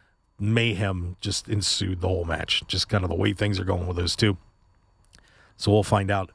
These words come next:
how that, uh, ten-man match ends up on Sunday. Uh, we had the Ring of Honor Tag Team Championships defended. Of course,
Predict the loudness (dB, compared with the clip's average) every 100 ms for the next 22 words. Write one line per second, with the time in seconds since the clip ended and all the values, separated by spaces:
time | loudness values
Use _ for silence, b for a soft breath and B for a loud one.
0 | b b 2 4 4 2 0 -2 0 2
1 | 2 2 -2 0 0 -2 -4 -8 -10 b
2 | b b b b _ _ _ _ _ _
3 | _ _ _ _ _ _ _ _ _ 0
4 | 2 4 0 0 -4 -8 -4 0 0 0
5 | -4 -6 -4 0 2 2 0 -6 -12 B
6 | B B B 2 2 4 2 4 0 0
7 | -10 -2 2 4 4 2 2 0 0 0
8 | -2 0 0 0 -2 -2 0 -2 -2 -6
9 | -2 -2 0 -6 0 0 2 -2 -2 b
10 | b b b -2 0 2 2 -2